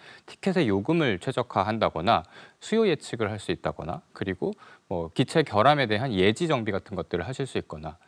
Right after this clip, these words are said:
이걸 통해서 비즈니스에 미닝풀한 임팩을 줄 수 있는 결과들을 도출해내서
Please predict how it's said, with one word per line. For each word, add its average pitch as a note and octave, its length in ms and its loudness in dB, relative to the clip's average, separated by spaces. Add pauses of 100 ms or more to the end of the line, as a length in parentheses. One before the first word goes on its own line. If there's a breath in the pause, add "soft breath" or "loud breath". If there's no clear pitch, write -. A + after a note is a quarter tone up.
(280 soft breath)
이걸 C#3 220 4
통해서 C#3+ 600 -2 (480 soft breath)
비즈니스에 E3 580 0
미닝풀한 E3 600 0
임팩을 E3 420 0
줄 C3+ 140 -4
수 - 160 -4
있는 A2 300 2
결과들을 G2 560 0
도출해내서 A#2 720 -2